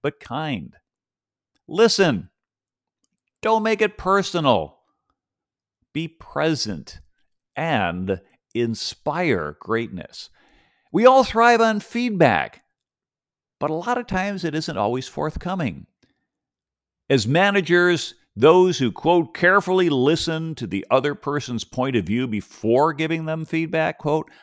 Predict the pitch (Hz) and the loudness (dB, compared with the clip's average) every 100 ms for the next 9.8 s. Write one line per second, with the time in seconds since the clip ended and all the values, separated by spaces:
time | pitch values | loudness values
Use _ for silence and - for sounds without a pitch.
0 | - - 98 139 135 - - 123 107 143 | -10 -6 -4 -2 -4 -6 -8 -8 -8 -8
1 | 180 180 180 175 180 170 160 170 165 120 | -6 -6 -6 -6 -6 -6 -4 -2 0 -2
2 | - _ _ _ _ _ - 87 87 85 | -4 _ _ _ _ _ -8 -6 -4 -4
3 | 90 87 82 80 90 90 - - _ _ | -6 -6 -10 -12 -10 -10 -14 -20 _ _
4 | _ _ _ _ 147 - 123 87 73 65 | _ _ _ _ -14 -12 -10 -8 -10 -16
5 | - _ _ _ - 117 - 175 165 190 | -20 _ _ _ -8 -6 -4 -6 -6 -8
6 | 180 170 151 131 135 85 - - _ _ | -6 -6 -6 0 2 0 -4 -18 _ _
7 | _ _ _ _ _ _ _ - - 147 | _ _ _ _ _ _ _ -12 -8 -4
8 | 147 120 - - 107 - 87 82 92 85 | -2 -4 -4 -4 -4 -4 -8 -8 -10 -12
9 | - 85 76 - 90 82 - - | -12 -12 -12 -10 -10 -10 -16 -20